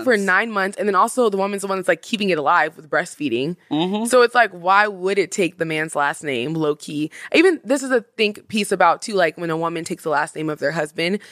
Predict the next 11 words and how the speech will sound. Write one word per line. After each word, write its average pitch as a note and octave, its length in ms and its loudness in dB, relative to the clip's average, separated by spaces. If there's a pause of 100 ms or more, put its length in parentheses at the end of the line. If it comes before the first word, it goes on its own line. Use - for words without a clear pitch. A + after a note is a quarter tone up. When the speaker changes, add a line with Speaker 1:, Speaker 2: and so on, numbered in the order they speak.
Speaker 2:
Mm-hmm. D#3+ 120 -2
Speaker 1:
because D#3 200 4
I've G#3 160 4
thought F#3 240 2
about, D#3+ 220 0
like, E3 160 -2
would E3 160 0
I D3 100 2
hyphenate? F#3+ 560 -2
But, E3+ 120 0
like, C#3+ 240 -2